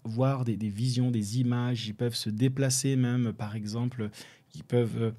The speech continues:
euh, avec des noms, des prénoms, des numéros de téléphone. Ils ont des informations où ça va être un mélange de, de paroles, de connaissances, dons de prophétie, euh,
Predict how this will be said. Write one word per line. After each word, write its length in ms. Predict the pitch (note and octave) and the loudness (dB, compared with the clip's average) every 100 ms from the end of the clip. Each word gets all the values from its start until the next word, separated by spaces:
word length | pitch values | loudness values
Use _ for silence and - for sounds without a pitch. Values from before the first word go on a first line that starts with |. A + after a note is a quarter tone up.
| - - A2 | -12 -16 -8
euh, 160 | G#2+ - | -6 -6
avec 200 | G#2+ G#2+ | -6 -6
des 120 | G2+ | -2
noms, 260 | G#2+ C3+ C#3 | 2 4 2
des 100 | A#2 | -2
prénoms, 680 | - - B2 B2 C3+ C3+ C3+ | -4 0 2 4 2 2 -2
des 100 | F2+ | -2
numéros 300 | F#2+ A2+ B2 | -2 0 0
de 60 | |
téléphone. 600 | B2 B2+ B2+ C#3+ C#3+ C#3 - | 0 0 0 0 0 0 -2
Ils 160 | A#2 | 0
ont 60 | C3 | 2
des 160 | C3 | 4
informations 640 | D3+ C#3 D3+ C#3 C3 D3+ D#3+ - - - | 2 0 -2 0 -2 0 -2 -4 -18 -4
où 340 | B2 C#3+ E3+ F3 - | 2 4 6 4 0
ça 140 | - | -2
va 80 | B2 | 0
être 200 | B2+ - | 0 2
un 80 | B2+ | 4
mélange 460 | C3+ C#3 C#3+ C#3 | 4 2 0 0
de, 140 | A#2 A2+ | 0 -2
de 160 | A2 | -2
paroles, 500 | G#2 C3+ C3 C3+ C#3 | -2 -2 2 4 4
de 100 | B2+ | 4
connaissances, 760 | A#2+ C3+ C#3+ C#3 C3+ C3 C3 A#2+ | 2 2 2 2 2 4 4 4
dons 220 | A2 C#3 | 2 2
de 40 | |
prophétie, 960 | C#3+ - C#3+ C#3+ C3+ - C3 C3 C3+ C3 - | 0 -2 -4 -2 -4 0 2 2 2 -2 -4
euh, 360 | A2 G#2+ G#2+ | -4 -2 -4